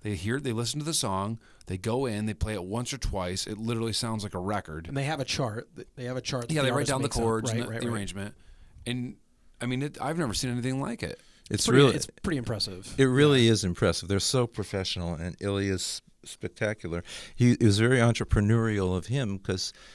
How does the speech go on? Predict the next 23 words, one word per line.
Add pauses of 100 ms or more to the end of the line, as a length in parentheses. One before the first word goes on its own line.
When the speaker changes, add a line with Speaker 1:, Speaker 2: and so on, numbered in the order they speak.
(120)
Speaker 3:
basically
he
books
a
studio
without (480)
having
anybody
to
take
those
spots,
but
knowing
Speaker 1:
Oh. (280)
Speaker 3:
writers
will
say,
"Hey,
I
need
to
record